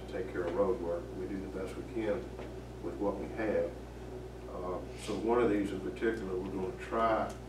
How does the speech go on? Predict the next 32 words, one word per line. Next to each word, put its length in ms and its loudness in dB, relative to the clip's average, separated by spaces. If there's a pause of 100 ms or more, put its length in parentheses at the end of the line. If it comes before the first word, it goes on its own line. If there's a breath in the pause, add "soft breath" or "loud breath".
(480)
to 60 -6
bring 300 4
up 240 0
to 80 -8
state 260 -2
specs 420 0 (160)
so 120 -2
that 220 -6
they'll 320 -4
take 100 0
it 160 -4
over. 160 -2 (920)
Uh, 680 -8
I'm 80 -2
not 240 -2
sure 120 2
we'll 220 2
be 140 -2
able 160 2
to 200 -4
do 140 2
that 240 -2
because 340 -6 (140)
their, 220 -2 (1400)
their 160 6
requirements 680 4
are 80 -2
a 80 0
whole 200 2
lot 220 6
stricter 460 -2
than, 240 0